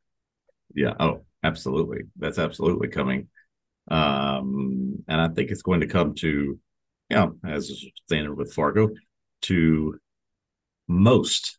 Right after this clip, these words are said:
not just some, most of our characters. Um, and certainly Dot is not done with her, her chaos, nor is Roy, nor, nor is Wayne.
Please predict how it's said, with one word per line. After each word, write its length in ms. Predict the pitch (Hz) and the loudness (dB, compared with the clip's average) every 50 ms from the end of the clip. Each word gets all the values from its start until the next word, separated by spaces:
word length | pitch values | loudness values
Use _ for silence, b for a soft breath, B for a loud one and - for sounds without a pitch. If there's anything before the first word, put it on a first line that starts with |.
| _ _ - | _ _ -4
not 160 | 82 87 85 | -4 -2 -2
just 160 | 80 82 - | -4 -4 0
some, 320 | 101 90 71 62 62 67 78 | 0 0 0 0 -2 0 4
most 320 | 92 117 135 127 - - | 6 6 6 6 4 0
of 80 | 76 69 | -2 0
our 160 | 65 60 55 | -2 -4 -4
characters. 800 | - - 69 65 65 - - - 69 67 - - - - - _ _ _ _ _ _ - | -4 -2 -2 -2 -2 -4 -8 -10 -10 -8 -8 -10 -14 -16 -18 _ _ _ _ _ _ -10
Um, 640 | 76 71 69 65 64 62 62 62 - - - - - _ _ _ _ b b b _ _ - | -8 -6 -6 -6 -8 -8 -10 -10 -10 -10 -10 -10 -12 _ _ _ _ b b b _ _ -12
and 140 | - - - | -12 -12 -8
certainly 440 | - - 110 107 - - 82 76 73 | -4 -2 0 0 0 0 -2 -2 -2
Dot 260 | 69 85 90 98 85 | 2 4 4 4 4
is 60 | 69 | 4
not 180 | 64 71 - - | 0 -2 -2 -2
done 140 | - 76 76 | -4 -6 -6
with 100 | 69 - | -4 0
her, 280 | 98 92 92 87 - b b b b _ _ _ - | 0 2 2 0 -2 b b b b _ _ _ -4
her 120 | - 95 95 | -2 -2 -2
chaos, 500 | - - 69 62 60 58 71 80 - - | 0 -2 -2 -2 0 -2 -2 -4 -4 -4
nor 300 | 80 78 78 82 82 80 | -2 0 4 4 6 6
is 420 | 78 76 76 73 71 - - - _ _ - - _ - - - _ - | 6 4 2 0 0 -2 -4 -6 _ _ -20 -20 _ -20 -20 -20 _ -16
Roy, 440 | 87 82 82 78 78 82 95 98 95 | -12 -8 -4 -2 0 2 4 4 4
nor, 380 | 82 78 76 78 76 73 - 92 | 2 2 0 0 -2 -2 -2 -2
nor 220 | 87 82 82 78 | 0 2 2 2
is 100 | 69 65 | 0 -2
Wayne. 560 | 69 71 78 80 90 98 107 113 117 113 107 | -4 -4 0 2 2 4 4 4 2 0 -2